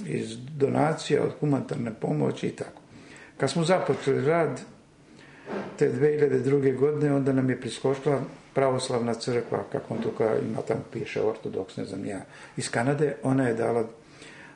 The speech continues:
a, in-, inicijalna sredstva koja je od dvadeset hiljada maraka, s kojim smo mi uredili ovaj prostor građevinski, nabavili najosnovnije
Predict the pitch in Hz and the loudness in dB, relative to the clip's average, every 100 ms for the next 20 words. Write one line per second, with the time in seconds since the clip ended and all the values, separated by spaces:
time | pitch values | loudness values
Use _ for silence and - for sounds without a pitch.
0 | - 107 101 - 147 143 - - 131 127 | -4 -2 -2 -4 -4 -2 -4 -2 0 0
1 | - 117 104 101 98 117 123 - - - | 0 -2 -2 -4 -6 -2 -2 -2 -6 -4
2 | - 101 101 131 110 104 107 110 110 107 | -4 -2 -2 -4 -4 -4 -4 -4 -6 -6
3 | 110 107 98 92 113 135 131 131 - - | -6 -6 -6 -6 -4 -2 -2 -4 -8 -12
4 | - - - 113 110 117 113 110 110 113 | -18 -14 -4 -4 -2 -4 -2 -2 0 0
5 | 110 104 92 90 - 92 - - - 98 | 0 -4 -6 -10 -10 -10 -8 -10 -8 -8
6 | 98 120 139 139 - 131 123 - - - | -6 -4 -4 -4 -6 -8 -8 -14 -16 -16
7 | - - 185 147 139 131 127 127 123 120 | -18 -18 -14 -12 -6 -2 0 0 -2 -2
8 | 113 123 107 - 117 117 117 107 98 | 0 0 0 -2 -4 -2 -2 -4 -6